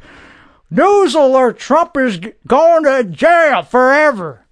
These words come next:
We got him this time, and we're happy, and we're having a whole circle jerk about it." Gotta hear for about twenty minutes about how Trump is being indicted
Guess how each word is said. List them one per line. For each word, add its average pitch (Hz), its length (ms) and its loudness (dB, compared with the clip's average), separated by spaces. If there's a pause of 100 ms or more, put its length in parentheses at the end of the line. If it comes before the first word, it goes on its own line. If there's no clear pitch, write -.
(720)
We 240 180 -2
got 320 380 0
him 269 160 -2
this 320 240 -4
time, 208 360 -2
and 208 200 -2
we're 294 180 0
happy, 285 380 -2
and 233 320 0
we're 247 240 0
having 220 400 -2
a 202 100 -2
whole 233 220 0
circle 247 500 -2
jerk 175 320 -4
about 175 340 -2
it." 175 60 -2
Gotta 208 220 0
hear 202 180 -2
for 175 240 -4
about 170 380 -4
twenty 226 340 -2
minutes 196 500 -4 (440)
about 170 320 -2
how 175 340 -2 (240)
Trump 220 540 -2 (400)
is 165 160 -6
being 202 440 -2
indicted 156 1120 -4